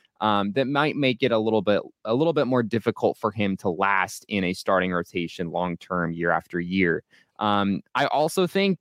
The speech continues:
Derek, that, like, just frankly, if you were to put Ryan Nel-, Ryan Nelson in the bullpen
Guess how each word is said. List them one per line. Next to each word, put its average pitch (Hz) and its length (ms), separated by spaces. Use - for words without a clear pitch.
Derek, 190 340
that, 120 180
like, 110 200
just 120 200
frankly, 123 560
if 107 160
you 120 80
were 131 80
to 117 60
put - 240
Ryan 123 260
Nel-, 123 240
Ryan 120 280
Nelson 131 420
in 120 160
the 117 80
bullpen 131 500